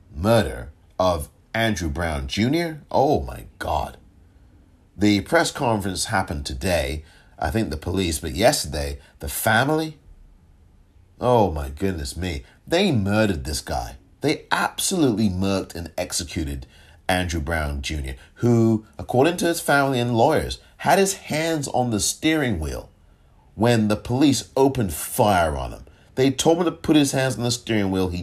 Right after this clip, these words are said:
did. And they came up to him and they pumped him with bullets. And his hands were still on the steering wheel. And he died. He was murdered, executed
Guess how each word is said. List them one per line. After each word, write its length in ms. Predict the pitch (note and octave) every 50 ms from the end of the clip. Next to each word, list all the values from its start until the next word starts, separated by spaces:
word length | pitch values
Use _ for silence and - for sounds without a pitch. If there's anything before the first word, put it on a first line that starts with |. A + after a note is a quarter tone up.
| D2+ C#2+ -
did. 320 | - G#2+ G2 F2 D2 C#2+ - - - - -
And 140 | - G2 G#2
they 100 | G2 F#2+
came 340 | - - - D#3 F3 F3
up 220 | E3+ D#3+ D#3+ - -
to 80 | -
him 280 | A#2+ A#2 C3 C3+ C3 B2 - _ _ _ -
and 220 | G#2+ A2 G2+ G2 G2
they 240 | G2 F#2+ F2+ - - -
pumped 360 | - - D3+ D3+ C3+ A2+ -
him 180 | C3+ - G#2+ G2
with 240 | F2+ D#2 C#2+ C#2 -
bullets. 580 | G#2 G2 F2 C#2+ A#1 - - - - - - - _ _ _ _ _ _ _ _ _ -
And 140 | B2 B2
his 220 | B2 B2 A#2+ G2+ -
hands 380 | - C3 D3+ D#3 D#3 D#3 D3+
were 80 | C#3 A#2
still 420 | - - - - - F#3+ F3 D3
on 140 | B2+ A2+ G2+
the 100 | F#2 F2
steering 400 | D#2+ - - F#2+ F2 E2 D#2 D2
wheel. 260 | C2+ C2 A#1+ G1+ - _ _ _ _ _ _ _ _ _ -
And 120 | A2 A2
he 280 | A2+ A2 G2+ E2+ D#2 - -
died. 400 | - C3 G#2+ G#2 G2+ F2+ D2 D2+
He 60 | F#2
was 200 | F2+ F2+ F2 D#2
murdered, 720 | F2 F2 F2+ F#2+ G#2 A2 A2+ A2 G#2+ G2+ D#2+ C#2 A#1 - - - _ _ _ _ _ _ - - - - - - - -
executed 1120 | - - - - - - - - D3 - - - - A#2 G2 D2+ C#2+ - - - - -